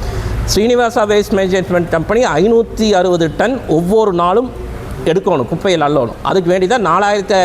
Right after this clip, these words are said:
இருநூத்தி முப்பத்தி ரெண்டு ரூபா உயர்த்தப்பட்ட கூலியை கொடுத்துருக்காங்க. இதுல ஒட்டுமொத்தமா குப்பை கொண்டு வந்து கொட்டுறாங்க பாத்தீங்களா?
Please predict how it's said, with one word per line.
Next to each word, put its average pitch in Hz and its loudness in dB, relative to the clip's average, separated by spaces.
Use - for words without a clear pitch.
இருநூத்தி 180 2
முப்பத்தி 160 0
ரெண்டு 151 2
ரூபா 190 2
உயர்த்தப்பட்ட 190 0
கூலியை 180 4
கொடுத்துருக்காங்க. 165 0
இதுல 254 2
ஒட்டுமொத்தமா 262 0
குப்பை 220 0
கொண்டு 196 0
வந்து 180 0
கொட்டுறாங்க 165 0
பாத்தீங்களா? 156 0